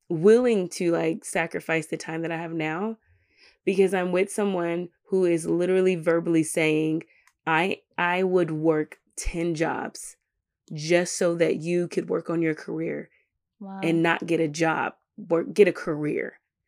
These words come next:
Speaker 2: Wow.
Speaker 1: And so I don't, I'm, I'm still finding my footing.
Speaker 2: Yeah.
Speaker 1: Um, because that's such a, that's such a huge opportunity for me. Um,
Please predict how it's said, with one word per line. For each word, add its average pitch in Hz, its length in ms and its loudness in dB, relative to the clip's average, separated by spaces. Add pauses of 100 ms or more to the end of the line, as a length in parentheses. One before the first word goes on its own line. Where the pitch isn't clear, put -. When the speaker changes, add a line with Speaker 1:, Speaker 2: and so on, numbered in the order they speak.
(220)
Speaker 2:
Wow. 202 180 -12
Speaker 1:
And 190 200 6
so 170 500 4 (500)
I 208 200 8
don't, 233 260 2 (240)
I'm, 190 400 2
I'm 214 180 0
still 214 360 4
finding 185 680 0
my 156 160 -2
footing. 240 480 0 (580)
Speaker 2:
Yeah. 196 300 -8 (180)
Speaker 1:
Um, 180 640 0 (540)
because 180 800 0 (640)
that's 185 300 4
such 185 260 4
a, 160 140 0 (100)
that's 214 180 2
such 202 180 4
a 165 40 6
huge 190 600 -2 (340)
opportunity 202 580 2
for 170 160 -6
me. 170 360 0 (420)
Um, 165 540 -2